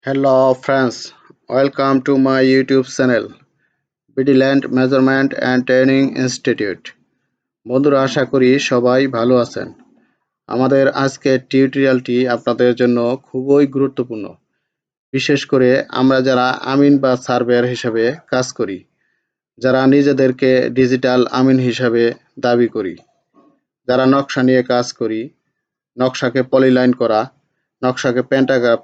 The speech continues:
করা, নকশাকে মেজারমেন্ট করা, নকশাকে জোড়া লাগানো,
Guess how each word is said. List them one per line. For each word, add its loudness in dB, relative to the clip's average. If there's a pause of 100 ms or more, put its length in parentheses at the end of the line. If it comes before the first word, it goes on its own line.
(100)
করা, 0 (360)
নকশাকে -2 (100)
মেজারমেন্ট 0 (100)
করা, 0 (1120)
নকশাকে -2 (100)
জোড়া 2
লাগানো, -2